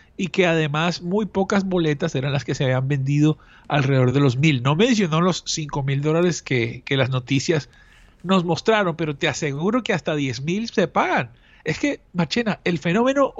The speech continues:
viene ocurriendo hace rato, pero me encantó hace años escuchar a Bruce Dickinson diciendo que los V I Ps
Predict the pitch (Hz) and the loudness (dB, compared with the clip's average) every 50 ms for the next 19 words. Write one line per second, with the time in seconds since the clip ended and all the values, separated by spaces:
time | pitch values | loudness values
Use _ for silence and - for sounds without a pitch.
0 | - - 170 175 190 220 240 208 - 190 190 196 220 196 - 202 180 175 170 165 | -12 -6 -2 0 2 2 2 2 4 4 4 4 2 2 2 2 4 4 2 2
1 | - 196 - _ _ _ _ _ - - 190 185 190 190 175 - 175 170 156 139 | 0 -4 -6 _ _ _ _ _ -8 -6 -4 -4 -4 -4 -4 -4 -4 -4 -2 2
2 | - 220 240 254 240 202 - 254 226 190 208 208 208 190 185 - - - - 165 | 4 4 4 6 4 2 0 0 -2 -2 -2 -2 -2 -2 -2 -4 -6 -8 -4 -4
3 | 170 170 165 170 180 170 156 160 190 180 - 190 185 - 180 160 143 - - 170 | -2 0 2 4 4 4 4 2 -2 -2 -2 -2 -4 -4 -4 -6 -6 -6 -4 -2
4 | 151 147 139 156 165 - _ _ _ _ _ _ _ _ - - 185 175 156 - | -4 -2 -4 -6 -8 -8 _ _ _ _ _ _ _ _ -2 2 2 2 2 2
5 | - _ _ _ - 185 180 175 151 143 185 185 208 220 - - - 226 220 196 | -4 _ _ _ -4 0 0 0 0 2 0 0 0 0 -2 -4 -4 -2 -2 -2
6 | - - - | -6 -8 -12